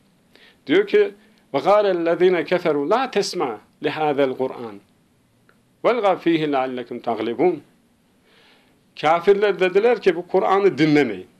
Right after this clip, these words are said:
Yaygara kopar, gürültü çıkarın.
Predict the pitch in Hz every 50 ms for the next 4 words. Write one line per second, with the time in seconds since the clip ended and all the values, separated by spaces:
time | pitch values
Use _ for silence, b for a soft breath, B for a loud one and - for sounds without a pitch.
0 | _ _ _ _ _ _ _ _ _ _ _ _ _ _ _ _ _ _ _ _
1 | _ - 143 170 196 208 202 220 233 226 220 - - - - 95 - _ _ _
2 | _ _ _ _ - 156 165 226 226 185 254 247 - - - 143 117 101 90